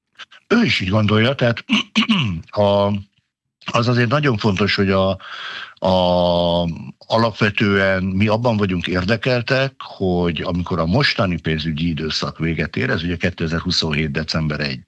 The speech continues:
harmincegy, és kezdődik az új, ez kétezer-huszonnyolc január első, és ez tart majd kétezer-harmincnégyig, ami már azért egy, nekem már egy kicsit ilyen történelem utáni időszak, de ennek az előkészítése most zajlik. A,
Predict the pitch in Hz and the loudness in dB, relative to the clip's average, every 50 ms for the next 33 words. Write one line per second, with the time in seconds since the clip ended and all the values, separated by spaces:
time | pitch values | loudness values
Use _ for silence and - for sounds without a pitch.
0 | - - - - 110 101 98 95 90 85 98 117 151 - - - - - - - | -12 -6 -2 0 0 0 0 -2 -2 -2 -2 -2 -4 -6 -10 -16 -14 -12 -10 -8
1 | - - - - - - - _ - - 95 92 90 - - - - 110 104 107 | -8 -6 -6 -6 -6 -8 -8 _ 2 2 2 4 2 0 -2 0 0 0 2 2
2 | 107 90 87 - - - - 143 135 123 107 85 73 65 69 71 - - 87 82 | 0 0 2 0 -2 -2 0 2 2 2 2 2 0 -2 -4 -4 -2 -2 -4 -2
3 | - 85 80 80 82 85 92 - - 90 82 82 85 85 80 76 - - 82 80 | -2 -2 -2 -2 -2 -2 -2 0 0 0 0 2 0 0 0 -2 -2 -2 0 0
4 | 76 76 73 69 69 67 67 67 69 69 - - 80 80 80 78 76 - - 78 | 0 -2 -2 -2 -2 -4 -4 -4 -4 -2 -2 -2 -2 -2 -2 -2 -2 -2 -4 -4
5 | 76 - - 82 78 - - 73 73 69 - - 78 - - 73 71 73 69 73 | -4 -2 -2 -2 -2 -2 -4 -4 -6 -4 -4 -8 -6 -6 -4 -6 -4 -4 -2 -4
6 | 78 69 65 67 - - - 104 117 110 98 73 87 101 101 98 101 92 92 90 | -2 -2 -2 -4 -2 0 2 2 2 2 2 2 0 0 2 2 0 0 2 0
7 | 90 82 82 80 80 78 85 80 76 76 69 65 - 78 80 - 85 78 78 76 | 2 0 0 0 -2 -2 -2 -2 -2 -4 -4 -4 -6 -6 -4 -2 -2 -2 -2 -2
8 | 78 76 73 - - 80 78 - 78 71 - 76 73 73 71 73 76 - _ - | -4 -4 -6 -6 -6 -6 -4 -4 -6 -4 -4 -6 -4 -4 -6 -6 -8 -8 _ -16
9 | - - - - _ - 92 85 - - 87 82 78 76 78 87 90 - 80 73 | -16 -16 -16 -14 _ -2 -2 -2 0 0 -2 0 0 0 0 -2 0 -2 -2 -2
10 | 71 71 73 78 76 90 87 87 - - 117 123 110 107 110 110 98 92 87 87 | 0 0 -2 0 0 0 0 0 0 0 0 0 0 0 0 2 2 2 2 0
11 | 82 82 - - 92 90 92 85 95 107 113 110 98 87 - 90 - 87 78 - | -2 -2 -2 -2 -2 -2 0 0 2 2 2 2 0 0 -2 -4 -2 -2 -4 -4
12 | 78 - - 78 80 78 73 - - 73 73 73 82 95 123 156 151 - - - | -4 -4 -2 -4 -4 -4 -4 -4 -4 -6 -6 -4 -2 -2 -2 -2 -4 -8 -18 -18
13 | - - - - - - - - - - _ _ - 95 98 95 92 92 95 95 | -16 -14 -12 -12 -10 -10 -12 -14 -16 -20 _ _ 2 2 4 4 4 4 4 4
14 | 92 92 92 | 4 2 2